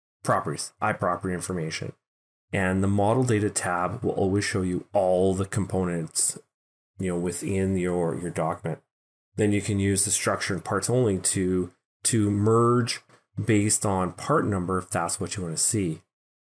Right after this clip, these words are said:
Remember that we've got three different types of quantities, so we can see, you know, what is one, um, what's the total in there, and we can mix,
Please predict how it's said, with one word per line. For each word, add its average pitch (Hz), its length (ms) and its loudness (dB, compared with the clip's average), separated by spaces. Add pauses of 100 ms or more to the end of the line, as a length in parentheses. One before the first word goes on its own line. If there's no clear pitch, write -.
(200)
Remember 101 240 4
that 101 100 4
we've 95 180 0
got 101 140 2
three 117 320 0
different 107 300 -2
types 107 240 -4
of - 80 -10
quantities, 135 580 2
so - 140 0
we 92 60 -2
can 87 200 -4
see, 87 440 0 (300)
you 101 100 0
know, 90 40 0
what 87 120 0
is 80 120 -6
one, 98 520 2 (460)
um, 80 260 -8
what's - 220 0
the - 60 0
total 110 400 0
in 101 100 0
there, 104 380 0
and 101 140 0
we 92 60 -2
can 90 160 -6
mix, 85 220 -6